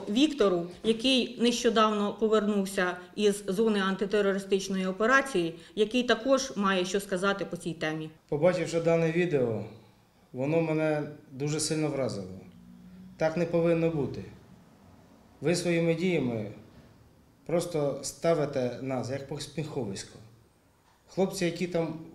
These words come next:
Speaker 2: вже загинули або держаться, якби вони таке побачили, я не думаю, що їм додало б це ентузіазму.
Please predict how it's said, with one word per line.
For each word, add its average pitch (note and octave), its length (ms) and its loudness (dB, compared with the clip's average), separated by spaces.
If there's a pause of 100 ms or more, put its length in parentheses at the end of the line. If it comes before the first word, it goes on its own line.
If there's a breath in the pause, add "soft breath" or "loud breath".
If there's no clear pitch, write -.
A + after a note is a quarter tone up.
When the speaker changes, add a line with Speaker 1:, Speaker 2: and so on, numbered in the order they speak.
Speaker 2:
вже C#3 220 2
загинули D3 600 0 (160)
або C3 240 -2
держаться, C3 640 0 (560 soft breath)
якби D3 280 0
вони G3 240 4
таке F3+ 240 0
побачили, E3 600 2
я E3 140 2
не E3+ 120 2
думаю, E3 380 2
що C3+ 120 -2
їм D3+ 300 0
додало D#3+ 320 4
б E3 60 -2
це D3 140 0
ентузіазму. C#3 640 0